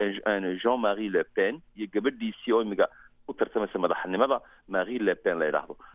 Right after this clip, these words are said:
Quebec gaar ahaan codkaasi wuxuu uga yimid Faransiiska, laakiin caalam ahaan codkaasi nine eleven markay dhacday ayuu caan noqday ilaa ma imiga. Anigu markaa waxaan ka mid ahaa dhalinyarta ardayda jaamacadda ka dhigata, waqtigaasna activist ahaa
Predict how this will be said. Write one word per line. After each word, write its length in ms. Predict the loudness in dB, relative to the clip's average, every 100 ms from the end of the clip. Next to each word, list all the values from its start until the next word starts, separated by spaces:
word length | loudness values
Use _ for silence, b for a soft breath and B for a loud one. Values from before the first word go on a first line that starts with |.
| 0
Quebec 400 | 2 2 -2 -2
gaar 240 | 0 2
ahaan 380 | -2 -4 -6 -4
codkaasi 520 | -4 -4 -2 -4 -4 -8
wuxuu 160 | -6
uga 120 | 0 0
yimid 200 | 0 -4 -4
Faransiiska, 640 | -4 -4 -8 -6 -4 -4 B B B
laakiin 360 | 0 0 -4 -2 0
caalam 380 | 0 0 -2
ahaan 440 | -4 -4 -4 -4 -8 b b -8
codkaasi 600 | -8 -4 -4 -4 -6 -16 -16 _
nine 240 | -2 -2 0
eleven 320 | 0 0 0
markay 400 | -2 -4 -6 -2
dhacday 400 | 0 -2 -2 -4 -4
ayuu 300 | -4 -4 -6 -6
caan 260 | -4 -4 -4
noqday 300 | -4 -4 -2
ilaa 160 | -4
ma 200 | -2 -4 -4
imiga. 300 | -8 -6 -6 _ -2
Anigu 280 | 0 0 0
markaa 260 | 0 0
waxaan 200 | -2 -4 -6
ka 80 |
mid 140 | -4 0
ahaa 240 | 2 2 -2 -10
dhalinyarta 400 | -2 -2 -2 -4
ardayda 340 | -4 -2 -4 -2
jaamacadda 340 | -2 0 -2
ka 100 | -2 -2
dhigata, 340 | -2 -2 -4 -2
waqtigaasna 640 | -6 -4 0 0 0 -6
activist 500 | -8 -8 -4 -4 -2
ahaa 280 | 0 2 2